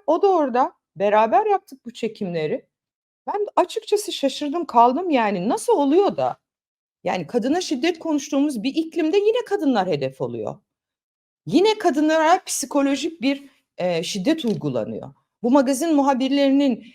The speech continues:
ya da işte efendim bu eleştirileri yapan arkadaşlarımızın hiç mi aklına gelmiyor ya erkeklere falan sormak? Birisi yazmış bakın.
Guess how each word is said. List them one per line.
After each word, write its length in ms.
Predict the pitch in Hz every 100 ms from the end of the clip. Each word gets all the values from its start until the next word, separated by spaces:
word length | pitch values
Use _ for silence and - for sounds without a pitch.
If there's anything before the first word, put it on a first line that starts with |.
| _
ya 120 | 214
da 60 | 247
işte 220 | 254 -
efendim 480 | 277 285 262 269 262
bu 100 | 269
eleştirileri 580 | 247 254 - 262 262 247
yapan 240 | 262 262
arkadaşlarımızın 840 | 240 247 254 254 277 262 254 240 - - _
hiç 360 | - 220 - 403
mi 60 | 480
aklına 300 | 480 - 466 427
gelmiyor 380 | 370 330 277 269
ya 180 | 320
erkeklere 500 | 302 - 269 277 254
falan 320 | 247 247 233 233
sormak? 460 | - 233 285 302
Birisi 300 | 247 269 -
yazmış 460 | 339 330 349 359 -
bakın. 320 | 226 -